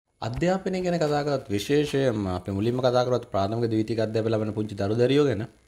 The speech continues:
ඇත්ත වශයෙන්ම මේ කාල සීමාව මේ මාසය ඔබට ඉතාමත්ම යහපත්. මොකද හේතුව ඔබට මේ වෙලාවේ ඔබගේ දැනුම වැඩි කරගන්න,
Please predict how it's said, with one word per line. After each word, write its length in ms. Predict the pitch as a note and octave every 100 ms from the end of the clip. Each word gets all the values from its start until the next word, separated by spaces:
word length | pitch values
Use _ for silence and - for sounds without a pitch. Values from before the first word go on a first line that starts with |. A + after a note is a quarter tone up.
| _ -
ඇත්ත 200 | B2+ -
වශයෙන්ම 280 | D#3 E3 D#3+ A2+ G2+ - - _ _
මේ 140 | A2+ C3
කාල 300 | - E2+ A#2+
සීමාව 460 | - C#3 C#3+ C#3 A#2+ F2+ - - _
මේ 180 | A2 A#2+
මාසය 440 | F#2 F2 C3+ - G2+
ඔබට 280 | F2+ G2+ A2+
ඉතාමත්ම 560 | G#2 A#2+ C3 C3 B2+
යහපත්. 420 | G2 E2+ F#2+ - - -
මොකද 220 | A#2 C3+
හේතුව 340 | D3+ E3 A#2 F2+ - - - - - _ _ _ - -
ඔබට 280 | G#2+ B2+ D3+
මේ 180 | C3 B2+
වෙලාවේ 280 | C3+ D3 B2
ඔබගේ 300 | C3 D3+ B2 - - _ -
දැනුම 320 | G#2+ G#2+ C#3
වැඩි 260 | C3+ G2+ B2
කරගන්න, 420 | B2 A2 G2+ F#2